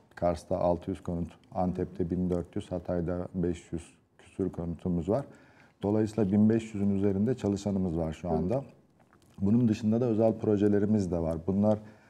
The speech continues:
Speaker 1: bizi güçlü k-, kılan tarafı şu oluyor. Hem taahhüt tarafındayız hem de, e, üretim tarafındayız. Taahhüt tarafı bizi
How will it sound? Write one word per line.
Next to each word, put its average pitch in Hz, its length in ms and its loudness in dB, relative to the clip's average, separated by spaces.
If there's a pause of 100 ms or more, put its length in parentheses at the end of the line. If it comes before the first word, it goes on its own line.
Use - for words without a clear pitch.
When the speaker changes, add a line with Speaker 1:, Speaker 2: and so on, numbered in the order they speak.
(160)
Speaker 1:
bizi 120 460 4
güçlü - 260 -2
k-, - 240 -18
kılan 110 300 4
tarafı 110 380 0
şu 120 180 -2
oluyor. 104 460 2
Hem 110 180 0
taahhüt 110 360 0
tarafındayız 113 760 0
hem 101 220 2
de, 127 200 2 (500)
e, - 60 -8 (480)
üretim 104 380 4
tarafındayız. 87 640 -2
Taahhüt 101 340 2
tarafı 113 360 0
bizi 113 380 2